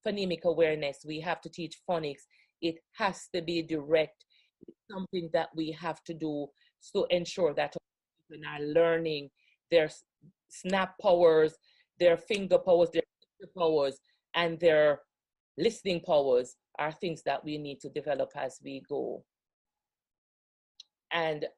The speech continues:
I am almost done. And here I have some tools, you know, as we go through this covid, and I can say it is hardly unlikely that we will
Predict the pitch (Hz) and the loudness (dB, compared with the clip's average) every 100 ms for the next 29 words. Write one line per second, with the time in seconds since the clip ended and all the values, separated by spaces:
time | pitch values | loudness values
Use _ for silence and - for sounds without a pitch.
0 | - 180 - 175 175 226 285 269 - - | -2 -2 -2 -4 -2 -2 -2 -6 -8 -18
1 | _ 156 220 196 156 160 _ _ - 190 | _ -6 -2 -2 -4 -10 _ _ -6 -4
2 | 190 254 247 226 208 190 175 165 - 165 | 0 2 2 2 -2 -4 -6 -6 -6 -6
3 | 160 - 202 160 139 - 175 180 165 - | -10 -10 -6 -6 -6 -10 -4 0 2 0
4 | 175 175 180 170 185 196 196 190 165 147 | -4 -6 -10 -6 -2 -2 -4 -6 -6 -6
5 | - _ _ - 180 - - 180 165 160 | -12 _ _ -10 -10 -8 -4 -4 -2 -4
6 | 165 202 247 247 190 - - _ _ _ | -4 -6 -6 -8 -8 -16 -20 _ _ _
7 | _ _ _ _ - 220 226 220 - 240 | _ _ _ _ -4 -2 -2 -6 -8 -4
8 | 240 208 - 180 180 175 160 175 165 160 | -2 -4 -2 0 0 0 -2 -2 -6 -4
9 | 160 - 175 160 165 | -4 -4 -6 -4 -4